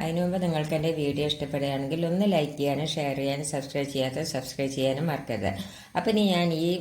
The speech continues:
ഉരുളക്കിഴങ്ങും വഴുതനങ്ങയും ഒന്ന് നുറുക്കിയെടുക്കട്ടെ. ഇപ്പം ഞാൻ ഉരുളക്കിഴങ്ങും വഴുതനങ്ങയും ഇതേമാതിരി റൗണ്ടിൽ നുറുക്കിയെടുത്ത് കഴിഞ്ഞു. ഇനി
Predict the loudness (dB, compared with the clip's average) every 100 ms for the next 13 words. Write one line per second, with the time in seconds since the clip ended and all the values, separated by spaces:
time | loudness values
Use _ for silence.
0 | -2 -2 -2 -2 -2 0 0 2 2 0
1 | -2 -2 -2 0 -2 -4 -8 -2 -2 0
2 | 0 0 -4 -6 -8 -8 -18 -20 -20 -20
3 | _ _ _ _ _ _ _ -20 -20 -20
4 | _ _ 6 8 6 4 2 2 0 2
5 | 2 2 0 0 -2 -2 -4 -2 0 0
6 | -2 -2 -2 -4 -2 0 0 0 -2 -2
7 | 0 -2 -2 -2 -2 -2 0 0 0 2